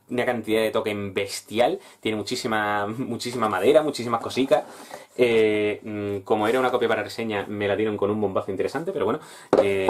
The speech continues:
no me voy a quejar encima. Lo importante es que tenga el juego para poder enseñároslo y para poder jugarlo yo. Eh, tiene su bolsica, tiene, <laughs> fijaos, la, la bolsa de tokens, tiene una cosa enorme.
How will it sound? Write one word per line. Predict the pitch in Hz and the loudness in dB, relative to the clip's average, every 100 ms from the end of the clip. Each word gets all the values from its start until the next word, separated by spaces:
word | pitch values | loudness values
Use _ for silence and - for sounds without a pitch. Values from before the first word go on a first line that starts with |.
| 95 | 2
no | 120 123 | 2 2
me | 117 | 4
voy | 110 | 4
a | |
quejar | 101 117 101 | 2 -4 -4
encima. | 131 156 196 _ - - - | -2 -2 -4 _ -20 -16 -8
Lo | 104 104 | -2 0
importante | 104 110 120 117 113 - | 0 0 0 0 -2 -4
es | 117 | -6
que | - | -4
tenga | 117 113 | -4 -4
el | 107 | 0
juego | 113 | 2
para | 107 104 | 4 4
poder | 104 104 | 2 -2
enseñároslo | 101 117 143 175 196 - - - | -4 -2 0 2 2 0 -14 -12
y | 110 | 0
para | 113 104 | 2 2
poder | 101 | 0
jugarlo | 107 101 104 | 2 2 4
yo. | 156 - - - - | 0 -2 -14 -20 -10
Eh, | - 113 107 104 101 98 95 | -2 0 0 0 0 0 0
tiene | 107 101 | -2 -2
su | 95 95 | 0 4
bolsica, | 95 92 90 - 147 160 170 165 165 170 165 | 4 4 2 0 -2 2 4 4 4 0 -2
tiene, | 117 107 107 104 104 101 131 131 - | -2 0 0 0 -2 -4 -6 -8 -8
<laughs> | - - - | -10 -10 -8
fijaos, | - - 135 - - - - 120 | -6 0 0 0 -6 -14 -16 -6
la, | - 123 120 | 2 4 4
la | 123 123 120 123 | 4 2 4 2
bolsa | 113 135 135 135 | 4 2 2 2
de | 117 | 4
tokens, | 127 156 190 - - - 214 - - | 2 2 -2 -6 -10 -16 -18 -20 -16
tiene | - 135 | -2 4
una | 131 123 | 4 4
cosa | 123 135 - | 2 0 0
enorme. | 120 117 123 170 | 0 4 4 4